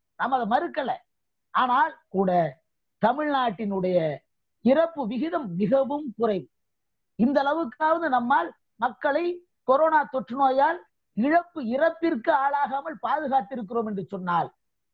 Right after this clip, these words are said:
ஐம்பது ஆண்டு காலம் இந்த மண்ணை ஆண்ட திராவிட இயக்க ஆட்சியாளர்களின் சாதனையான மருத்துவ கட்டமைப்பு, அடிப்படை கட்டமைப்பு, இந்த infrastructure, இப்ப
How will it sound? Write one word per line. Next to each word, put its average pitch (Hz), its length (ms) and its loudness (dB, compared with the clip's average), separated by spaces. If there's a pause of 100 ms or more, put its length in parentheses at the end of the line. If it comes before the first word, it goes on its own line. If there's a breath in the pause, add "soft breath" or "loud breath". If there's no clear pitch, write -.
(140)
ஐம்பது 254 520 0
ஆண்டு 220 280 0
காலம் 254 360 2
இந்த 208 180 -4
மண்ணை 240 340 -4 (180)
ஆண்ட 208 320 2 (1400)
திராவிட 262 560 0
இயக்க 233 340 -8 (100)
ஆட்சியாளர்களின் 208 920 0
சாதனையான 208 680 0 (480)
மருத்துவ 214 520 0
கட்டமைப்பு, 175 640 -4 (640)
அடிப்படை 285 520 0
கட்டமைப்பு, 190 540 -6 (420)
இந்த 226 120 4
infrastructure, 247 960 -2 (300)
இப்ப - 220 0